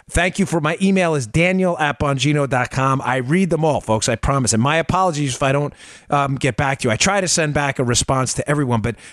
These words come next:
really the show has gotten so big, thanks to you, it becomes some days just impractical, especially when it's really busy. Um,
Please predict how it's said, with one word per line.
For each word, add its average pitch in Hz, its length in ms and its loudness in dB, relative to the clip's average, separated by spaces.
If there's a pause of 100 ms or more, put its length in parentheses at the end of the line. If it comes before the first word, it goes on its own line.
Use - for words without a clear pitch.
(100)
really 180 300 2
the 143 100 0
show 175 300 2
has 170 100 -2
gotten 151 240 -2
so 151 180 2
big, 147 300 0
thanks 143 240 0
to - 100 2
you, 156 140 4
it 127 100 -4
becomes 143 360 -4
some 156 180 -2
days 131 260 -2
just - 240 -2
impractical, 127 560 -2
especially 120 340 -8
when 107 60 -8
it's 104 120 -12
really 104 160 -8
busy. 85 260 -12 (480)
Um, 165 260 -2